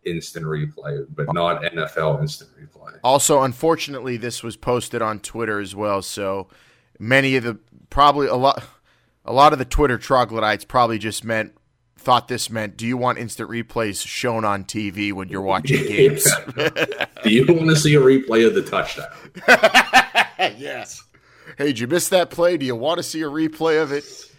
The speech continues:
Speaker 2: Uh, that's not what they meant, but, uh, whatever. All right. Uh, we have more questions here. This one comes from, uh, Buck, who hit us up on Facebook at X F L Show. And Buck said, "If you could keep one X F L team, s-, uh, city, and name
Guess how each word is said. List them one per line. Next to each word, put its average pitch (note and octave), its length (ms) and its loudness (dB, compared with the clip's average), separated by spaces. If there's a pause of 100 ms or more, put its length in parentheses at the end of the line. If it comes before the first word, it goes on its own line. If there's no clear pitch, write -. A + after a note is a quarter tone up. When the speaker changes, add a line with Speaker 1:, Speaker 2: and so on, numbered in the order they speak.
(320)
Speaker 2:
Uh, A2 180 -8
that's A2+ 200 -10
not B2+ 160 2
what A2+ 140 -6
they D3+ 160 -10
meant, F#2+ 260 -10
but, F#2 180 -8
uh, F#2 300 -6
whatever. F#2 500 -10
All B2 180 0
right. G#2+ 260 -4 (320)
Uh, C3 180 -2
we D#3 120 -2
have E3 100 -2
more C#3 180 0
questions B2 560 -4
here. A#2 280 -4
This C3 240 -6
one C#3 160 -8
comes B2+ 340 -6
from, A2 300 -8
uh, A#2+ 120 0
Buck, - 520 0 (460)
who B2+ 100 -8
hit D3+ 180 2
us F#3+ 260 2
up B2 220 -4
on G#2+ 140 -2
Facebook - 580 -10
at G#2 180 -2
X G2 240 -8
F G#2+ 220 -10
L A2 120 -2
Show. D3+ 380 -6 (320)
And G2+ 160 -18
Buck C#3 240 2
said, C#3+ 220 0
"If A2+ 140 -6
you E3 100 -16
could - 140 -20
keep F3+ 240 -12
one E3 180 -4
X D#3 200 -6
F D3 180 -6
L D#3 120 0
team, C3 500 -10 (300)
s-, - 240 -14
uh, A2+ 360 2
city, D#3 440 0
and A#2 300 -6
name A#2+ 400 -6